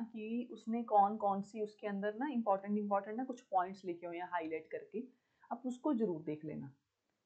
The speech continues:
ठीक है? क्योंकि ना दिनेश गोस्वामी कमेटी पे ना मैंने देखा है अक्सर question आ जाता है, like पीछे से भी जो हमारा ईपीएफ़ओ का exam हुआ उसमें भी दिनेश गोस्वामी कमेटी के बारे में पूछा,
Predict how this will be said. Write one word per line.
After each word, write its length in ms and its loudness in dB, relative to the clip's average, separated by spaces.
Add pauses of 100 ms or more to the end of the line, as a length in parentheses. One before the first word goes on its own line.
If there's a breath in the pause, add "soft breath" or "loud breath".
(140)
ठीक 180 -6
है? 140 0
क्योंकि 260 0
ना 180 2
दिनेश 440 4
गोस्वामी 560 4
कमेटी 360 0
पे 140 0
ना 140 2
मैंने 260 2
देखा 300 2
है 60 6
अक्सर 260 -4
question 360 2
आ 160 4
जाता 260 2
है, 60 2
like 280 2
पीछे 280 -2
से 160 -2
भी 120 -6
जो 120 2
हमारा 320 2
ईपीएफ़ओ 420 -4
का 120 -4
exam 360 -2
हुआ 220 -8
उसमें 280 -2
भी 120 2
दिनेश 420 -4
गोस्वामी 460 -6
कमेटी 380 -16
के 120 -12
बारे 220 -4
में 160 -18
पूछा, 360 -12